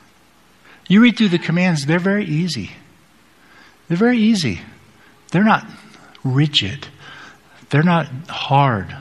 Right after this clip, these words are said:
They're not difficult. So Paul gives us a little bit of insight in Galatians three.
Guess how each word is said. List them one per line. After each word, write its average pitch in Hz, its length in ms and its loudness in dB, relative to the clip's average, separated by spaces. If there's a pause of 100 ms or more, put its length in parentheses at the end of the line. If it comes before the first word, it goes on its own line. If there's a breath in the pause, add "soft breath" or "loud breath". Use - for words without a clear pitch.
They're 139 160 4
not 151 320 0
difficult. - 720 -4 (560 loud breath)
So 147 180 2
Paul 143 720 0 (1600)
gives 143 300 2
us 120 320 -4
a 135 80 -8
little 147 380 2
bit 170 120 2
of 151 140 -2
insight 151 420 -2
in 123 120 -2
Galatians 120 640 -4
three. 98 340 -6